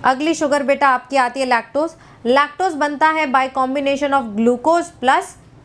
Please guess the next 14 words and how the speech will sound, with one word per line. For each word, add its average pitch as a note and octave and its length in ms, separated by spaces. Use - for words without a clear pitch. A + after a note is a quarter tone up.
galactose। G3 640
ग्लूकोज C#4 520
प्लस D4+ 420
galactose। G3+ 540
हाँ B3 100
जी, C4 120
कौन D#4 300
कौन F4 220
जुड़ता D#4 340
है? D#4+ 200
It D#4 240
consists D#4 500
of B3+ 280
beta B3+ 400